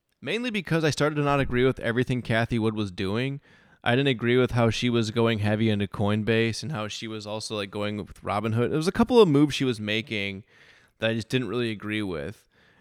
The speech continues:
And so I got out of the E T Fs. I also, like,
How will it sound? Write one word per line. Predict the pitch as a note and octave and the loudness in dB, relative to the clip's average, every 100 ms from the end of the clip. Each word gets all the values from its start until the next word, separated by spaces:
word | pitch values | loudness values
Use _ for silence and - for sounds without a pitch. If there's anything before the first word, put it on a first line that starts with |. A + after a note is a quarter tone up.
| _ - | _ -6
And | A#2+ A#2 A#2 A2+ G#2 G2+ - _ _ - | -2 0 0 -2 -4 -8 -14 _ _ -12
so | - | -4
I | B2 | -2
got | A#2+ C3+ - | 2 0 2
out | A#2+ | 0
of | B2 | 0
the | A2 | -2
E | A#2 | -4
T | - A2 | -4 -2
Fs. | A2+ - | 0 0
I | A#2+ | 4
also, | D#3 F#3+ | 4 4
like, | D#3+ C3+ A2 | 4 2 0